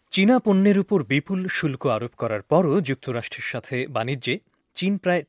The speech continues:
তিন হাজার একশো কোটি ডলারের বাণিজ্য উদ্বৃত্ত গ্রহণ করেছে। যুক্তরাষ্ট্রের প্রেসিডেন্ট ডোনাল্ড ট্রাম্প আরও চব্বিশ হাজার সাতশো কোটি ডলারের শুল্ক আরোপের ঘোষণা দেবার পরই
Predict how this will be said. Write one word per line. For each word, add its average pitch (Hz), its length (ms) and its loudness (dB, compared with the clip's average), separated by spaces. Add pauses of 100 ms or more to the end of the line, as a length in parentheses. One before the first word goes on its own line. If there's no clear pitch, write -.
তিন 190 180 0
হাজার 180 380 -4
একশো 139 320 -4
কোটি 113 240 -10
ডলারের 120 420 0 (320)
বাণিজ্য 156 520 -4
উদ্বৃত্ত 120 400 -10
গ্রহণ 123 280 -8
করেছে। 101 440 -12 (680)
যুক্তরাষ্ট্রের 196 500 0
প্রেসিডেন্ট 180 440 -4
ডোনাল্ড 135 440 -2
ট্রাম্প 120 420 -8
আরও 135 160 -2
চব্বিশ 160 560 -2
হাজার 180 300 -2
সাতশো - 540 -6
কোটি 135 260 -8
ডলারের 117 440 -2
শুল্ক - 440 -10
আরোপের 113 380 -8 (300)
ঘোষণা 135 340 -4
দেবার 95 280 -12
পরই 156 240 2